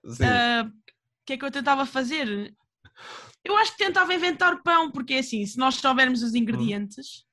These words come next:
Speaker 2: não é?
Speaker 1: Sim.
Speaker 2: Eu não sou viciada em pão, atenção.
Speaker 1: Ok.
Speaker 2: <laughs> Porque há pessoas que comem muito pão, não é o meu caso. Apesar de eu não ser
Speaker 1: Sim.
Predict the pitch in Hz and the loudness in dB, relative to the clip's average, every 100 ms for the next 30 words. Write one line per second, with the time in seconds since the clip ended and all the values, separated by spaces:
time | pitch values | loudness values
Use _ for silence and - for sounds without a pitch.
0 | _ - 208 214 220 240 214 359 403 403 | _ -2 2 2 0 0 4 4 4 2
1 | 359 - 349 339 330 254 214 214 226 269 | 0 0 0 2 0 2 2 2 0 0
2 | 254 202 202 - - - - - - 269 | 0 -2 -4 -12 -16 -16 -18 -12 -10 -4
3 | 269 240 214 196 - - 285 - - - | -2 0 2 2 0 -8 -16 -20 -20 -10
4 | 247 285 277 320 320 - 302 302 294 302 | -4 -2 0 -2 -2 0 2 4 2 0
5 | - 220 226 247 262 285 233 202 202 202 | 2 2 2 0 0 0 -4 -6 -8 -4
6 | 240 247 262 262 240 123 | -2 -2 -4 -6 -4 -4